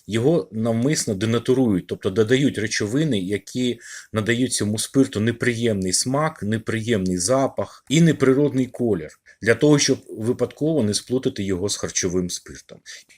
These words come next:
І він може використовуватись як паливо для якихось невеликих механізмів, або може бути додатком до основного якогось палива.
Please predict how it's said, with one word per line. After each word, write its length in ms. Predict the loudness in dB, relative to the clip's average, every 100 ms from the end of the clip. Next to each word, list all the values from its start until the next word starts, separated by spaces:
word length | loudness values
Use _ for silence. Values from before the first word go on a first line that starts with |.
| -2
І 120 | 0
він 180 | 2 4
може 240 | 2 2
використовуватись 840 | -4 -2 -2 2 2 2 0 -2
як 260 | 0 -4 0
паливо 500 | 2 2 2 -4 -8 -12 -16 0
для 120 | 0
якихось 520 | 0 -4 -6 -2 -2
невеликих 600 | 0 0 0 -2 -8 -12
механізмів, 640 | -6 -4 -2 0 -2 -4 -8 -18 -10
або 360 | -8 2 4 4
може 320 | 4 4 2
бути 280 | -2 -4 -4
додатком 800 | -2 2 2 0 -2 -2 -2 -6
до 460 | -8 -2 0 0 -4 -10
основного 520 | -6 -2 -2 -2 -4
якогось 500 | -6 -8 -10 -8 -8
палива. 500 | -8 -14 -14 -20 _